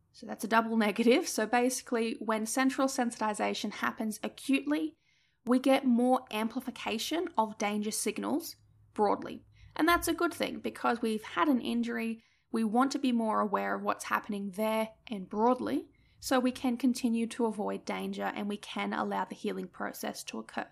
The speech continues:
So it is a good thing. The issue in the chronic setting is when there's too much inhibition, so too much amplification, it means the system becomes really adept at that.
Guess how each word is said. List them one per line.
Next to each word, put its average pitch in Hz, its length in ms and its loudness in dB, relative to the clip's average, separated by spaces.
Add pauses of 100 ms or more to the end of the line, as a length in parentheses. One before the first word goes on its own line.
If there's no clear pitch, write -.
So 320 200 -4
it 339 80 0
is 339 120 0
a 330 40 0
good 269 260 2
thing. - 300 -8 (1080)
The 254 220 0
issue 311 460 0
in 254 240 2
the 226 80 -4
chronic 226 420 0
setting 208 380 -4
is 220 180 -6
when 226 160 0
there's 220 240 -2
too - 320 -2
much 302 220 -2
inhibition, 214 720 -6 (600)
so 190 240 -2 (100)
too - 180 -2
much 220 300 -2
amplification, 202 920 -6 (320)
it 269 140 0
means 302 260 2
the 330 100 -2
system 233 420 -4
becomes 214 420 -4
really 233 400 0
adept - 540 -4
at 202 240 -10
that. - 380 -10